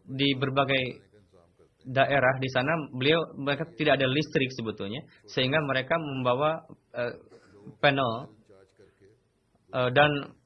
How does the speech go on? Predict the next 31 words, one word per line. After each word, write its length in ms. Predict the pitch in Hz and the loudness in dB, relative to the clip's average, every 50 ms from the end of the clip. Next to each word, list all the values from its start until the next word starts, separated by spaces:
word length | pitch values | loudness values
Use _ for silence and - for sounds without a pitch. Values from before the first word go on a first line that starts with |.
| _ _ _ _ _ _ | _ _ _ _ _ _
menyalakan 640 | - 147 147 143 139 135 131 131 135 139 135 135 131 | -4 -2 2 4 6 6 6 6 4 4 2 2 2
listrik 320 | 143 147 139 - 156 156 - | 0 0 0 0 -2 -2 0
dengan 200 | 139 131 131 127 | 0 0 0 0
menggunakan 400 | 127 127 127 127 127 127 117 113 | 2 2 2 2 0 0 -2 -2
itu. 200 | 110 104 - 101 107 - _ _ - _ _ _ - | -4 -6 -6 -10 -12 -12 _ _ -20 _ _ _ 0
Dan 160 | 127 139 135 | 0 0 2
Ahmadi 320 | - 139 135 147 147 151 147 | 0 -2 0 0 0 0 0
kita 240 | - 151 - 160 143 | -2 0 2 2 2
ini 240 | 156 180 208 208 | 2 0 0 0
pun, 160 | - 143 147 147 | 0 -2 0 0
yang 160 | 135 131 131 | 0 0 0
lumpuh 280 | 131 127 127 147 139 143 | 0 0 2 2 2 2
ini 120 | 156 165 160 | 0 -2 -2
pun, 320 | - 123 139 160 185 175 156 | -2 -4 -4 -4 -4 -6 -4
beliau 320 | 139 131 127 131 143 156 165 165 - - _ _ _ - | -4 -2 0 2 0 0 0 -4 -10 -20 _ _ _ -4
membawa 400 | 127 131 131 131 127 135 143 151 143 - | -2 0 2 2 2 4 4 2 2 2
chortle, 320 | - 151 143 143 139 135 - - | 2 2 2 2 0 -2 -2 -4
eh, 380 | - 127 123 113 107 113 107 - - - - _ - | -6 -6 -6 -6 -6 -8 -8 -8 -12 -18 -12 _ 2
panel 480 | 151 147 143 131 113 123 160 214 - - - | 2 2 4 2 0 -2 -4 -8 -12 -8 -4
yang 160 | 139 135 123 | -4 -4 -2
kecil, 400 | - 131 - - 120 135 208 - - - - - _ - | -4 -6 -2 -2 -2 -2 -4 -8 -14 -20 -20 -20 _ -6
lalu 280 | - 131 127 135 147 170 185 - - 135 | 0 2 4 4 4 2 0 -2 -2 -2
beliau 240 | 135 135 151 175 175 | 2 2 2 2 2
berbisnis 560 | 156 147 143 135 139 143 143 - 170 180 175 - - 139 | 2 -2 -2 0 -2 -4 -2 -2 -6 -6 -6 -10 -12 -6
dengan 240 | 139 139 135 160 156 | -4 0 0 0 0
cara 400 | - 143 139 147 175 185 185 - - - - _ _ _ _ _ _ _ _ _ - - | 2 2 2 2 2 -2 -4 -10 -20 -20 -20 _ _ _ _ _ _ _ _ _ -8 -2
menyewakan 560 | 151 151 151 143 143 147 147 - 175 151 147 131 | 0 2 4 6 4 4 2 2 -2 -4 -4 -4
untuk 160 | 160 160 165 | -6 -6 -4
di-, 320 | 151 151 156 151 147 147 - - - 92 82 80 _ _ _ _ _ _ _ _ _ _ _ _ _ _ _ _ _ _ - 156 | -2 -2 0 0 -2 -4 -10 -18 -20 -20 -20 _ _ _ _ _ _ _ _ _ _ _ _ _ _ _ _ _ _ _ -10 -4
digunakan 440 | 151 147 135 147 143 151 151 165 156 | -2 2 2 2 2 6 4 4 4
sebagai 320 | - 147 147 147 147 147 | 4 0 -2 0 0 0